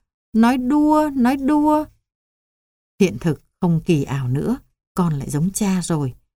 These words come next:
Ngày xưa, đâu như ba tháng sau khi lấy nhau, ngang qua cái bệnh viện hồi bé toàn bị tống vào cấp cứu.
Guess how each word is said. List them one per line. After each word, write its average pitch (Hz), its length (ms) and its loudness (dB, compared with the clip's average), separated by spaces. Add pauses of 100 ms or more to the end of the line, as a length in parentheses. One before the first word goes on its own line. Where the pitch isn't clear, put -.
(400)
Ngày 160 180 0
xưa, 175 420 -2 (300)
đâu 190 140 2
như 180 140 2
ba 165 260 -4
tháng 160 360 -4
sau 185 200 -4
khi 165 140 -4
lấy 151 160 -2
nhau, 175 340 -2 (520)
ngang 165 400 2
qua 165 280 -2
cái 170 100 -2
bệnh 175 200 -2
viện 156 200 0 (180)
hồi 151 220 0
bé 151 340 -2 (180)
toàn 165 260 0
bị 165 140 0 (100)
tống 180 220 0
vào 233 180 -4
cấp - 240 -8
cứu. 196 280 2